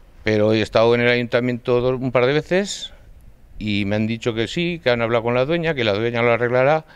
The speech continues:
pero claro, yo pienso que alguien responsable me tiene que decir si puedo entrar en casa o no puedo entrar en casa. Y son las doce o la una de la, del mediodía y no ha venido nadie, ni me ha llamado nadie, ni, ni nadie me ha dicho nada. Nunca pasa nada hasta que pasa.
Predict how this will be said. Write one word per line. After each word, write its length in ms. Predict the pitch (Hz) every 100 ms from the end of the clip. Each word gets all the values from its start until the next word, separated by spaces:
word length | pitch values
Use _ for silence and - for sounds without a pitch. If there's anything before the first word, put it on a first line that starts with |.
| - - - _
pero 160 | 107 104
claro, 260 | 104 110
yo 140 | 113 104
pienso 400 | 117 107 131 123
que 260 | 127 107 - - - - - -
alguien 340 | 113 110 120
responsable 400 | 117 123 117 127
me 100 | 143
tiene 220 | 127 120
que 100 | 117
decir 300 | 117 110 135
si 240 | - - 104
puedo 180 | 110
entrar 240 | 110 113 123
en 80 | 120
casa 400 | 131 127 170 143
o 120 | -
no 140 | 113 107
puedo 160 | 101
entrar 200 | 95 90
en 100 | 92
casa. 320 | 92 117 101 - - - -
Y 100 | 110
son 160 | 90 110
las 160 | 113
doce 240 | 104 104 113
o 60 |
la 140 | 107 110
una 200 | 113 110
de 80 |
la, 220 | 107 107 104
del 140 | 113
mediodía 600 | 113 107 107 123 160 135 -
y 280 | 104 104 98
no 100 | 98
ha 60 |
venido 260 | 95 101 110
nadie, 340 | 127 151 180
ni 140 | 165 107
me 80 |
ha 20 | 95
llamado 280 | 95 107
nadie, 380 | 117 147 165 180
ni, 540 | 160 113 98 104 117 123
ni 180 | 95 95
nadie 180 | 95
me 80 | 98
ha 20 |
dicho 220 | 95 90 110
nada. 240 | 120 104 - - - 135
Nunca 300 | 139 135 151
pasa 240 | 151 160
nada 340 | 156 175 196
hasta 220 | 170 - 120
que 100 | 120
pasa. 280 | 139 -